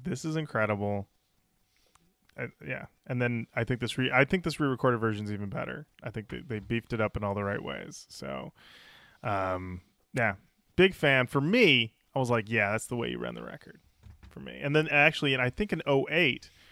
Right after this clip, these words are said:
they did a whole album of covers called Covered Up. And it has this on, it has Lay Lady Lay, and then a bunch of other covers. And that record is, I think it's the last Ministry record that I listened to. That one's,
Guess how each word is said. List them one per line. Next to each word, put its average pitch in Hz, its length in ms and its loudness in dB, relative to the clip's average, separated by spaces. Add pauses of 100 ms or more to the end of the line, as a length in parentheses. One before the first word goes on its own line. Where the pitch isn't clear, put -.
(300)
they 127 100 0
did 123 140 2
a 123 60 6
whole 185 680 4
album 127 580 0 (120)
of 123 400 2
covers 101 460 -2
called 107 200 -6
Covered 113 340 -2
Up. - 280 -10 (1120)
And 104 560 0
it 123 120 -2
has 113 220 0
this 120 220 -2
on, 117 200 2
it 110 60 -2
has 107 160 -4
Lay 113 100 0
Lady 107 280 0
Lay, 104 180 0
and 104 100 -2
then 104 80 -2
a 104 40 -4
bunch 107 220 -4
of - 60 -10
other 64 140 -6
covers. 123 340 -8
And 120 100 -4
that 147 160 0
record 123 380 -2
is, 101 480 -6 (200)
I 143 60 -2
think 214 120 2
it's 247 100 -6
the 151 120 0
last 123 720 2
Ministry 117 840 -2 (1300)
record 123 340 0
that 107 80 0
I 101 80 0
listened 110 300 -2
to. - 280 -10
That 135 180 2
one's, 135 260 0